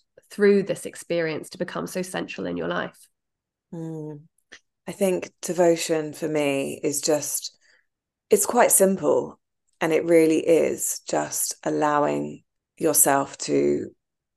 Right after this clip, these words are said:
Speaker 2: be loved, to feel love, to give and receive love. For me, it's been a real, um, invitation to come back to that daily devotion as well, giving myself that space to really check in with how I am, because,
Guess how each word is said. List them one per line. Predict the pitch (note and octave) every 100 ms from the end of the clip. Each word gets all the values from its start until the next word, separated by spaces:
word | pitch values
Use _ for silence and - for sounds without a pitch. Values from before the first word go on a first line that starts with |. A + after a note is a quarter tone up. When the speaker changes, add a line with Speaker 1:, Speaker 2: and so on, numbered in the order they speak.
| -
Speaker 2:
be | D#3 D3+
loved, | D3+ C#3+ C#3 -
to | -
feel | - D#3+ D3+ D3
love, | C#3+ C#3 C3+ -
to | C#3
give | - D3+ D3
and | D3
receive | C#3+ C#3 C#3 C#3 C#3
love. | D3 C3 - - _ - _ _ _ _ _ -
For | -
me, | D#3+ D#3+
it's | D3 -
been | - D3
a | C#3+
real, | C#3+ E3 D#3 D3 C#3+ C#3 C#3 B2+ - -
um, | C#3 C#3+ C#3 C3+
invitation | D3+ D3 C#3+ C#3+ C#3 C3+ C#3+ C#3
to |
come | - C#3+ C#3
back | C#3+ - -
to | - C#3+ C#3+ C#3+ - - - - -
that | C#3+ -
daily | F3 F#3 E3+
devotion | D3+ - - - - C3
as | C3+
well, | E3 D3+ C3+ C3+ - _ _ -
giving | F3+ F3+
myself | D#3+ D3 D3 C3+ - - -
that | C3+ -
space | - D3+ D3 C3+ -
to | - D3+ C#3+
really | D3 D3+ E3+
check | E3+ - - -
in | D3 C#3+
with | C#3 C3
how | C3+ C3
I | C#3
am, | E3 D#3 C#3+
because, | C3+ - D3 C#3+